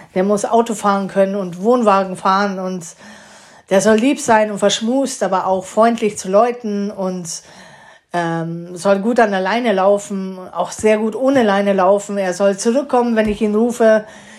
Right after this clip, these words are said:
Er soll sich mit anderen Hunden gut verstehen und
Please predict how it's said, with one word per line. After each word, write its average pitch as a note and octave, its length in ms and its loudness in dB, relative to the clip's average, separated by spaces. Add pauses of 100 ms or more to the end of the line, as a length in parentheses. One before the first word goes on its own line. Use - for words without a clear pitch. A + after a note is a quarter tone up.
(120)
Er G3 100 0
soll A#3+ 160 4
sich A3+ 200 -4
mit A3+ 140 -4
anderen A3 300 -2
Hunden C#4 360 -2
gut A#3 180 -4
verstehen A3 680 0
und G3 400 -6